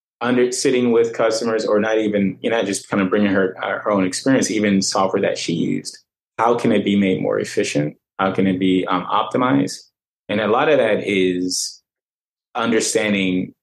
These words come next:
just, just from an analog perspective, how people are doing it,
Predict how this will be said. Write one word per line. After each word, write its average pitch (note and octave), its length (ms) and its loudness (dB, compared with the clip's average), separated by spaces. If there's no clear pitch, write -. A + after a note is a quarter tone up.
just, - 480 0
just A2 460 0
from G#2+ 160 0
an F#2 80 -2
analog G2 500 0
perspective, - 480 -2
how F#2+ 140 -2
people F#2+ 260 -2
are F#2 80 2
doing F#2 280 -2
it, F2 200 -8